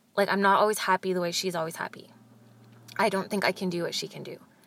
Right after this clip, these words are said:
But if she sees me in a vulnerable moment, that will inspire her. Why? Because she'll say, "Oh my gosh, okay, so she's real. Like, she's got those moments too, and she still, like, was able to do this. So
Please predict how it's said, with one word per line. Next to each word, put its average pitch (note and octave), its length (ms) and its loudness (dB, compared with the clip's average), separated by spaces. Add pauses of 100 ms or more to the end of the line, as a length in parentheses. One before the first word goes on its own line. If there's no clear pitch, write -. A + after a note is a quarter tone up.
(280)
But G#3+ 200 2
if D4+ 160 6
she - 240 2
sees B3+ 680 -2 (100)
me F3+ 400 -2
in F3+ 160 -4
a F3 80 -2
vulnerable G3+ 560 0
moment, F#3 640 -6 (1120)
that G#3+ 240 10
will A3+ 100 0
inspire F3+ 540 0
her. E3+ 240 -6
Why? F3+ 480 2 (320)
Because G3+ 240 -6
she'll G3 100 -4
say, F#3 280 -2
"Oh G#3 100 -4
my A3+ 100 -4
gosh, G#3 540 0 (300)
okay, F#3 400 -2
so F#3+ 420 2
she's G#3+ 340 2
real. G3 220 4
Like, D#3+ 160 -6
she's - 180 0
got F#3+ 200 4
those F#3+ 160 0
moments F3+ 340 -2
too, G3 300 -2
and F#3 180 0
she - 160 0
still, G3 500 2 (520)
like, F#3+ 320 0 (260)
was G3 180 2
able F#3 220 4
to - 140 -8
do A#3+ 160 -4
this. - 240 -4
So F#3+ 400 2